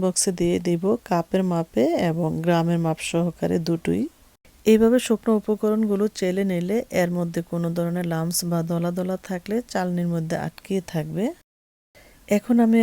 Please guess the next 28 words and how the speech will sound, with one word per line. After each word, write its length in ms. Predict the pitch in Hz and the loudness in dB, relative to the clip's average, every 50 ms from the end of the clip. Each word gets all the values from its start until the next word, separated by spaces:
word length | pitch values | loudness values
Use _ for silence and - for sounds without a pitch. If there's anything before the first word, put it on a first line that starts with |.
| 220 208 | 4 2
একটা 160 | - - 226 220 | 2 2 2 2
হ্যান্ড 200 | 202 208 196 190 190 | 2 2 0 2 2
হুইস্কের 360 | 196 196 - - - 208 202 190 | 2 2 2 0 0 0 -2 0
মাধ্যমে 340 | 185 180 175 190 185 190 190 180 180 175 | 0 -2 -2 -2 -2 -2 -2 -2 0 0
ভালোভাবে 440 | 180 175 180 196 196 196 185 185 180 170 | 0 0 0 0 0 0 0 0 0 -2
মিশিয়ে 340 | 165 165 - - - 185 185 180 175 | -2 -2 -4 -4 -2 -2 0 0 0
নিব। 180 | 165 156 160 165 208 294 - _ _ _ _ - - - - - - - _ - 220 - | 0 0 -2 -2 -4 -6 -8 _ _ _ _ -20 -20 -20 -20 -20 -20 -14 _ -2 -2 0
স্প্যাচুলা 440 | - - 247 233 - 254 240 254 247 233 | 2 2 2 2 2 2 2 0 0 2
দিয়ে 160 | 247 247 247 240 - - | 2 4 4 2 2 0
এভাবে 260 | 214 214 208 208 220 220 214 | -2 0 0 0 0 0 0
মিশাতে 360 | 202 196 - 202 190 - - 208 196 196 | 0 -2 -2 -4 -4 -4 -4 -4 -2 -2
গেলে 160 | 190 190 202 226 208 185 | -2 -2 -2 -2 -2 -2
অনেক 160 | 180 180 175 - - | -4 -6 -6 -6 -6
সময় 200 | 190 185 190 185 175 | -4 -4 -4 -2 -2
ডিমের 240 | 180 175 185 185 170 - | -2 -2 -4 -4 -6 -8
ফোমটা 300 | - 175 170 170 - 180 175 165 | -8 -6 -6 -4 -4 -4 -2 -2
নষ্ট 220 | 160 165 - - - 180 170 | -4 -4 -6 -6 -6 -6 -4
হয়ে 200 | 185 170 165 165 160 160 | -4 -2 -2 -4 -4 -2
যায় 180 | 170 180 214 269 285 208 175 | -4 -4 -4 -4 -4 -4 -6
আর 80 | 170 - - 196 190 | -6 -6 -8 -8 -6
অনেকটা 300 | 180 196 - - - 208 - - | -6 -6 -6 -6 -6 -6 -6 -6
সময় 280 | - 175 170 170 180 180 175 170 | -6 -4 -4 -2 -2 -2 -2 -4
লাগে, 200 | 165 170 202 220 - - | -4 -4 -4 -6 -6 -6
সেজন্য 300 | - 175 170 185 180 180 180 175 | -6 -4 -4 -4 -4 -4 -4 -4
ডিমের 260 | 175 175 175 180 175 - | -2 -2 -2 -4 -6 -8
ফোমটা 340 | - - 170 170 165 - 180 175 165 175 | -8 -8 -6 -6 -4 -4 -4 -4 -4 -4
বসে 260 | 165 160 - 170 170 160 165 | -6 -4 -4 -4 -4 -4 -2
যায়। 180 | 165 185 226 | -4 -4 -4